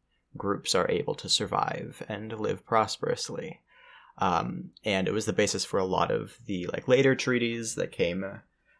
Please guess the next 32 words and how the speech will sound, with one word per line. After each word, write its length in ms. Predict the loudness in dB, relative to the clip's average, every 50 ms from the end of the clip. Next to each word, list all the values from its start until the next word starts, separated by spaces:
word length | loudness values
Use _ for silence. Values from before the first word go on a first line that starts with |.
| _ _
um, 720 | -6 -4 -4 -2 0 -2 -2 -2 -4 -10 -10 -14 -16 -18 -18 -12
with 340 | -4 -2 -2 -2 -2 -4 -6
the 200 | -4 -4 -4 -4
British 680 | -2 0 2 2 2 0 0 -2 -4 -4 -4 -6 -8 -6 -6
and 180 | -4 -4 -4
French 540 | -2 -2 -2 -2 -4 -6 -8 -8 -8 -8 -8 -8
and 420 | -6 -4 -4 -4 -6 -6 -4 -2 0 0 0 0 -4 -8 _ _ _ _ _ _ _ -8
later 540 | -2 0 0 0 0 -2 -4 -4 -6 -8 -6 -6
Americans 800 | -4 -2 0 0 -2 -2 -2 -6 -8 -10 -8 -10 -6 -6 -6
and 340 | -6 -6 -8 -10 -10 -12 -12 -14 -14 -16 -16 -12
Canadians 600 | -10 -8 -8 -8 -8 -8 -10 -10 -10 -10 -10 -8
and 100 | -8 -8
whatever. 500 | -6 -6 -4 -4 -6 -6 -10 -14 -14 -20 _ _ -20 -20 -20 -20 -20 -20 _ _ _ _ _ _ _ _ _ _ _ 0
And 220 | 2 4 6 4
it 80 | 4 4
gives 380 | 4 2 4 4 2 0 0 -2 -6 -14 -18 _ _ _ _ _ _ _ -16 -6
just, 200 | -2 -2 0 0
like, 120 | 2 4 4
a 80 | 4
brief 260 | 4 4 2 2 4
little 180 | 2 4 4 4
history 360 | 2 2 0 2 2 4 4
of 120 | 4 4 4
it 140 | 4 4
and 100 | 2 0
an 80 | 0 0
explanation 520 | 0 -2 -2 -2 0 0 0 0 -2 -2
of 60 | 0 0
what 120 | 0 0
it 100 | 0 0
is, 460 | 0 0 -2 -4 -6 -2 -2 -2 -2 -2
and, 520 | -2 -6 -6 -4 -6 -6 -8 -8 -8 -8